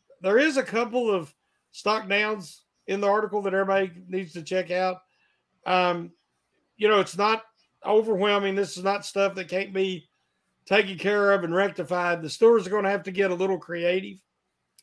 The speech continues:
Um, the injury to Quan Alexander is, can be crushing, uh, especially if the Steelers don't, uh, get creative in a di-, in addressing this shortcoming.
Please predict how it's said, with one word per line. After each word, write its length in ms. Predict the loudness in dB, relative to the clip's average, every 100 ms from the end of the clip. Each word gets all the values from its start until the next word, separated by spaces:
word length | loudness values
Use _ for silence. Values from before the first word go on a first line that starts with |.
| _ _ _ _ 6
Um, 500 | 8 8 6 2 -6 _ _ _ _ _
the 360 | 4 4 4 0
injury 460 | 4 6 6 2 2
to 200 | 2 0 -8 _ -2
Quan 280 | 2 4
Alexander 680 | 4 2 2 2 2 2 0
is, 480 | 0 0 0 -6 -18 _ _ _ _ _ -10
can 160 | -4 2
be 80 | 2
crushing, 580 | 4 4 4 0 -14 -20 _ _ _ _ _ -20 -4
uh, 100 | 0
especially 440 | 0 4 4 4 2
if 60 | 0
the 60 |
Steelers 520 | -2 0 2 2 2
don't, 320 | 4 4 4 -4 _ -20 -20 -10
uh, 260 | -4 -2 -4
get 260 | 0 0 0
creative 480 | 0 2 2 0
in 140 | -4 -4
a 80 | -4
di-, 280 | -2 -2 -2
in 260 | -4 -6 -14 _ _ _
addressing 600 | -4 2 4 4 2 -4
this 260 | -2 -2 -4
shortcoming. 640 | -4 0 0 -2 -6 -8